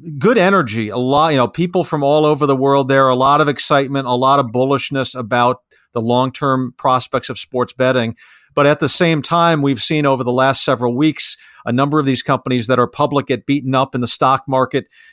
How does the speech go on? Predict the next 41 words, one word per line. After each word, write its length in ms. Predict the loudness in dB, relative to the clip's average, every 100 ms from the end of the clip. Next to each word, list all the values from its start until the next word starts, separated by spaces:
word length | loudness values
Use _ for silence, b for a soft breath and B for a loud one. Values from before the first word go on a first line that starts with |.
| b
Uh, 180 | -2
many 300 | 0 2 2
of 120 | 2 2
them 160 | 2
are 80 | 0
dealing 320 | 0 0 0
with 180 | 0 -2
fifty-two 480 | -4 -4 -6 -2 0
week 240 | 0 0
lows 500 | 0 4 4 4 2
or, 280 | 2 2 2
you 80 | 0
know, 260 | -2 -2 -8 _
sort 300 | -10 -4 -2
of 80 | -2
near 320 | -2 0 2
there. 420 | 2 2 2 2 -2 B B B
So 220 | -2 0
you've 160 | 2 2
got 180 | 0 2
these 160 | 0
two 160 | -2 -2
dynamics, 720 | 0 0 0 0 0 -2 -2
which 180 | -4 -2
is 100 | -4
a 80 | -4
view 320 | -2 0 2
that 140 | 0
long-term 800 | 0 0 0 -2 -2 0 0 -2 b b b 0
betting 440 | 2 2 0 -4
continues 580 | -6 -6 -2 -2 -2 -2
to 100 | -4
be 200 | -2 -2
a 40 |
huge 320 | -2 -4 -2
opportunity. 840 | 0 -2 -4 -8 -2 0 2 0 -4 B B
But 120 | 0
in 100 | 2
the 80 | 0
short 340 | -2 0 0 2
run, 380 | 2 2 0